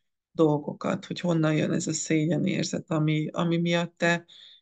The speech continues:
nem úgy gondolsz egy, ö, játszmás kisfiúra, aki kivonul, hogy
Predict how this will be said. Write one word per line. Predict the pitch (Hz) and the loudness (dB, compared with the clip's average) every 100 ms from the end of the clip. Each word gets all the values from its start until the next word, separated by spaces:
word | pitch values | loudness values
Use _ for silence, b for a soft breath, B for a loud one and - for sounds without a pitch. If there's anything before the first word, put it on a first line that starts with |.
| _ | _
nem | 196 196 - | 2 2 4
úgy | 185 160 | 2 2
gondolsz | 160 156 156 151 156 - | -2 -2 0 0 -2 -2
egy, | 151 143 - | -2 -2 -2
ö, | 151 151 | 0 0
játszmás | 170 165 151 - 156 - | 0 0 0 -2 -4 -2
kisfiúra, | 170 - - 160 151 151 | -2 -4 0 0 2 0
aki | 151 160 | -2 -6
kivonul, | - 190 208 214 226 220 202 | -2 0 4 4 2 2 4
hogy | 190 190 190 | 6 6 4